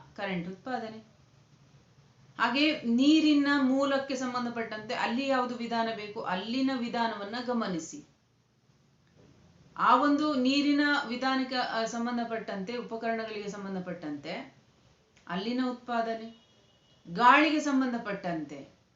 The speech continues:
ಗಾಳಿಯಿಂದ ವಿದ್ಯುತ್ತನ್ನು ಉತ್ಪಾದನೆ ಮಾಡ-, ಅಲ್ಲಿನ ಸಾಧನ, ಉತ್ಪಾದನೆ, ಉಪಕರಣಗಳು ಬೇರೆ ಬೇರೆ. ಇದರಲ್ಲಿ ಕರೆಂಟ್ ಉತ್ಪಾದನೆ ಒಂದೇ ಉದ್ದೇಶ,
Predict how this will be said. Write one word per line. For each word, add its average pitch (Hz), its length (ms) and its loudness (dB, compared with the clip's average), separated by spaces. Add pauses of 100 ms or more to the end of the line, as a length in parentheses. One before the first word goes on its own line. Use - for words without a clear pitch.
(280)
ಗಾಳಿಯಿಂದ 269 560 2 (100)
ವಿದ್ಯುತ್ತನ್ನು 254 540 -4
ಉತ್ಪಾದನೆ 233 360 -4
ಮಾಡ-, 214 280 -8
ಅಲ್ಲಿನ 240 360 0
ಸಾಧನ, 226 440 -4 (300)
ಉತ್ಪಾದನೆ, 196 460 -6
ಉಪಕರಣಗಳು 180 600 -8
ಬೇರೆ 190 260 -4
ಬೇರೆ. - 180 -18 (2750)
ಇದರಲ್ಲಿ 240 560 0 (600)
ಕರೆಂಟ್ 254 420 2
ಉತ್ಪಾದನೆ 254 520 2
ಒಂದೇ 254 340 2
ಉದ್ದೇಶ, 170 500 -4